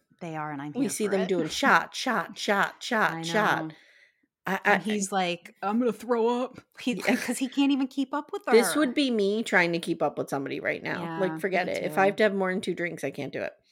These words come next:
Speaker 1: Well, I mean, I can, but it
Speaker 2: Um,
Speaker 1: won't be pretty.
Speaker 2: No, I couldn't do it every weekend. I'll tell you
Speaker 1: So
Speaker 2: that.
Speaker 1: what, what do you think, um, Austin was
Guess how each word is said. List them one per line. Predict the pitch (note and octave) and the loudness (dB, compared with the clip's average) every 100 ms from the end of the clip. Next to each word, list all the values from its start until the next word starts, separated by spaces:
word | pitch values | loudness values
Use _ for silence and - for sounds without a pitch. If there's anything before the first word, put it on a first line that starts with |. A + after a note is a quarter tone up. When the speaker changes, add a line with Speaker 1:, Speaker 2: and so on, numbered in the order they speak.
| _ | _
Speaker 1:
Well, | C4+ C#4 C4+ | -8 -6 -6
I | A3 | -10
mean, | A3 G#3+ | -10 -10
I | G3+ | -12
can, | G3 E3+ G3+ | -12 -10 -8
but | G#3 G#3 | -8 -8
it | |
Speaker 2:
Um, | G3+ | -8
Speaker 1:
won't | D3 - | -12 -16
be | D3 | -20
pretty. | C#3 C#3 C#3+ D#3 _ _ _ - | -18 -18 -18 -20 _ _ _ -12
Speaker 2:
No, | G#3 D#4 C4 | -4 0 0
I | F3+ | 0
couldn't | - G#3 | -2 -2
do | G#3 G3+ | 2 2
it | |
every | G3 G3 | 2 0
weekend. | F3 B3 D4 A#3 A#3+ C4+ - _ | 0 -2 -2 -2 -2 -6 -12 _
I'll | - | -8
tell | - G#3 | 0 2
you | G3+ | 4
Speaker 1:
So | |
Speaker 2:
that. | G#3+ B3 A#3 | 2 0 -2
Speaker 1:
what, | C#4+ - _ - | -4 -10 _ -8
what | A#3+ C#4+ | -6 -6
do | - | -6
you | D#4 D#4 | -6 -6
think, | C#4 - A#3 A3 G#3 G3 - - _ _ _ _ _ - | -10 -10 -8 -6 -8 -12 -20 -20 _ _ _ _ _ -8
um, | F#3+ F3 F3 - | -6 -6 -6 -4
Austin | F3+ F#3 - F3 D#3+ D#3 | -4 -6 -10 -10 -10 -10
was | D#3+ D3+ C#3 - - - | -10 -10 -8 -8 -8 -12